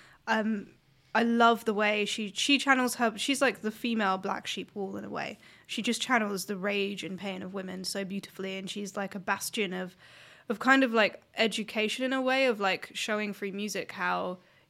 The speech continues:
it feels to get fucked up in a particular way that I think guys don't particularly understand, or non, non-females, non-women. Um, yeah, it's a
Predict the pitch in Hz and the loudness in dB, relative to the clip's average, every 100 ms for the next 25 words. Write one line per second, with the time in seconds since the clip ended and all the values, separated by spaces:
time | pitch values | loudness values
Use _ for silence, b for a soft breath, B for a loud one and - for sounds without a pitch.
0 | _ 196 190 - 190 185 180 - - - | _ -10 -10 -8 -6 -4 -6 -8 -12 -14
1 | 185 175 185 - - 175 - 185 180 180 | -12 -8 -10 -10 -12 -12 -10 -10 -10 -14
2 | 175 - - 185 185 175 180 180 - 180 | -14 -16 -16 -12 -10 -8 -10 -12 -8 -8
3 | - 180 185 175 - 175 180 170 - 180 | -8 -10 -10 -16 -12 -8 -8 -10 -10 -10
4 | 175 - _ - - 330 320 311 311 - | -10 -16 _ -14 -12 -6 -4 -2 -4 -4
5 | 330 302 262 226 214 208 202 202 208 208 | -4 -2 -2 0 -2 -4 -6 -4 -2 -2
6 | 196 202 202 190 185 185 190 185 190 185 | -6 -8 -6 -4 -6 -6 -6 -4 -4 -6
7 | 185 B B B B 220 220 208 202 - | -8 B B B B 0 2 0 -4 -10
8 | _ _ _ _ _ _ _ - 247 254 | _ _ _ _ _ _ _ -2 4 4
9 | 220 220 | 4 -4